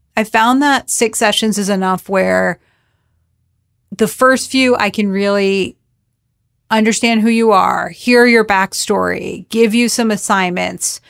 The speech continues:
send you out into the world with some experiments to run,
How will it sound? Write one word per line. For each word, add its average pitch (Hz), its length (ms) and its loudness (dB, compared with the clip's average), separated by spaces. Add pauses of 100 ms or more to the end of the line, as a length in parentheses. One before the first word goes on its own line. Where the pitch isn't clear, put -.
(160)
send 226 300 2
you 240 100 4
out 214 140 4
into 214 240 0
the 214 100 2
world 202 320 2
with 185 120 -4
some 202 140 -2
experiments 180 680 -4
to 190 100 -6
run, 185 460 -2